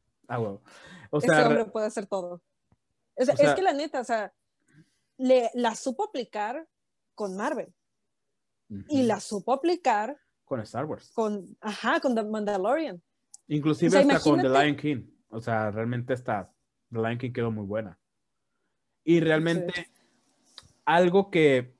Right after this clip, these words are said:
Speaker 1: por ejemplo, yo recuerdo la primera vez que miré el primer capítulo de Mandalorian, pues yo imaginaba que iba a ser como que una serie, realmente me gustan mucho los mandalorianos,
Speaker 2: Sí.
Speaker 1: la verdad,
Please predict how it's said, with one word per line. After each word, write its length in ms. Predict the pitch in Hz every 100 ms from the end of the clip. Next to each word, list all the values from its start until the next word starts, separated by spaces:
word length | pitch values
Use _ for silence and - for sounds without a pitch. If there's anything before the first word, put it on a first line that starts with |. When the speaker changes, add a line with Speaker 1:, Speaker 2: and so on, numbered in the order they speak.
| _
Speaker 1:
por 140 | 175
ejemplo, 260 | 170 160 139
yo 120 | 143
recuerdo 420 | 165 170 165 165
la 160 | 156 143
primera 280 | 131 131 135
vez 100 | 131
que 80 |
miré 160 | 131 120
el 80 | 117
primer 240 | 135 131
capítulo 340 | 143 127 127 135
de 60 |
Mandalorian, 560 | 127 120 117 120 127 127 _ _ _ _
pues 140 | 175
yo 40 | 185
imaginaba 520 | 202 196 160 175 -
que 160 | 156 147
iba 160 | 143
a 20 |
ser 160 | 147 143
como 260 | 160 156 131
que 140 | 135
una 760 | 127 131 143 143 135 123 107 _ _ _ _ -
serie, 680 | - - 156 156 165 165 -
realmente 480 | 139 156 175 170 185
me 100 | 175
gustan 320 | 143 131 151
mucho 260 | 143 135 143
los 120 | 131
mandalorianos, 560 | 123 107 104 104 127 -
Speaker 2:
Sí. 40 | 117
Speaker 1:
la 100 | 113
verdad, 240 | 110 117